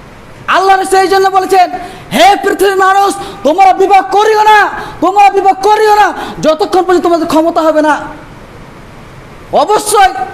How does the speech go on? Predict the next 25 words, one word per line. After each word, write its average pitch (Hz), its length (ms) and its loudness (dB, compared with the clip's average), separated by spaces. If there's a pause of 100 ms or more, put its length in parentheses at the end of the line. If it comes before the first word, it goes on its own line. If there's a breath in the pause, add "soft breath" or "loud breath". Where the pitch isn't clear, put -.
(300)
আপনাদের 370 400 -2
ক্ষমতা 370 380 -2
হয়নি, 415 460 0 (240 loud breath)
তোমার 370 200 2
বিবাহ 403 260 2
করা 392 140 0
উচিত 453 280 -2
ছিল 359 160 0
না। 233 220 -2 (840)
তাহলে 285 160 -2
আপনি 330 200 0
নিজের 349 340 0
ছেলে 370 180 -2
মেয়ে, 370 180 2 (260 loud breath)
নিজের 330 160 2
কন্যাকে, 392 420 -2
নিজের 349 300 2
স্ত্রী 381 160 -2
কেন 381 220 -2
বলতে 415 220 -2
পারলেন 294 260 -2
না? 196 120 -4 (720)
কেন 359 140 2
বললেন 440 420 4
না? 370 180 0